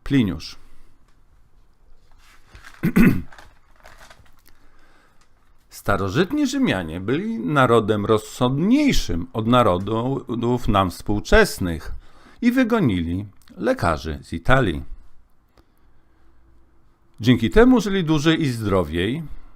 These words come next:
Encyklopedia Rzymska podaje długowieczność mieszkańców Italii według spisu ludności przeprowadzanego w pierwszym wieku naszej ery. I tak, w regionie pomiędzy Apeninami a Po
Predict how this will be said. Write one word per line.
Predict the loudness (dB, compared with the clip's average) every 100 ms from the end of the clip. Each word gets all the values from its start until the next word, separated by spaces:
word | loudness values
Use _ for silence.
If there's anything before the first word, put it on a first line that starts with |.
| -4
Encyklopedia | 0 0 -2 -2 0 2 2 2 0
Rzymska | 0 -4 -4 -4 -4
podaje | -2 0 0 0 -2 -4
długowieczność | -4 -2 0 0 -2 -6 -4
mieszkańców | -6 -2 -4 -4 -8
Italii | -4 -2 -2 -2 -4
według | -2 -2 -4
spisu | -10 -8 -6 -4 -4
ludności | -2 -2 -2 -4 -10
przeprowadzanego | -6 -6 2 2 4 2 2 2 0 0 -4 -4 -12 -20 -20 -20 -20 -20 -20
w | -20 4
pierwszym | 8 8 6 -2 2
wieku | 0 0 0
naszej | 2 2 -2 -6
ery. | -2 -2 -2 -6 -10 -12 -8
I | -4
tak, | 0 0 -2 -12 -14 -14 -20 -20 -20 _ _ _ -20 _ _ _ _ _ -8
w | -2
regionie | 0 4 4 2 0
pomiędzy | 2 2 2 0 0 -2 0
Apeninami | 0 2 2 2 4 4 2 -2 -2
a | 0
Po | 10 10 10